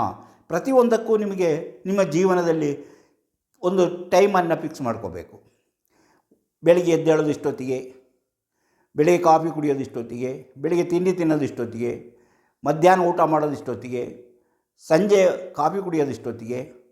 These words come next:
ಆಮೇಲೆ ಮಲಗಿ, ಆಮೇಲೆ ಊಟ ಮಾಡೋದು ಇಷ್ಟೊತ್ತಿಗೆ, ಹೀಗೆ ಒಂದೊಂದಕ್ಕೂ ಒಂದೊಂದು ಟೈಮು. ಅದೇ ರೀತಿ ಮಲಗೋದಕ್ಕೂ ಒಂದು ಟೈಮು. ಹೀಗೆ ಟೈಮನ್ನು ನೀವು ಫಿಕ್ಸ್ ಮಾಡ್ಕೊಬೇಕು.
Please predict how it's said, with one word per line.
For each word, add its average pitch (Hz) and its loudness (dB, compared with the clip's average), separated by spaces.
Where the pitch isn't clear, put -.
ಆಮೇಲೆ 190 6
ಮಲಗಿ, 175 -2
ಆಮೇಲೆ 196 6
ಊಟ 185 2
ಮಾಡೋದು 156 2
ಇಷ್ಟೊತ್ತಿಗೆ, 117 -8
ಹೀಗೆ 294 -2
ಒಂದೊಂದಕ್ಕೂ 285 4
ಒಂದೊಂದು 226 4
ಟೈಮು. 123 0
ಅದೇ 139 0
ರೀತಿ 147 -4
ಮಲಗೋದಕ್ಕೂ 147 -2
ಒಂದು 120 -8
ಟೈಮು. 85 -14
ಹೀಗೆ 320 4
ಟೈಮನ್ನು 330 4
ನೀವು 254 -2
ಫಿಕ್ಸ್ 202 -12
ಮಾಡ್ಕೊಬೇಕು. 143 -4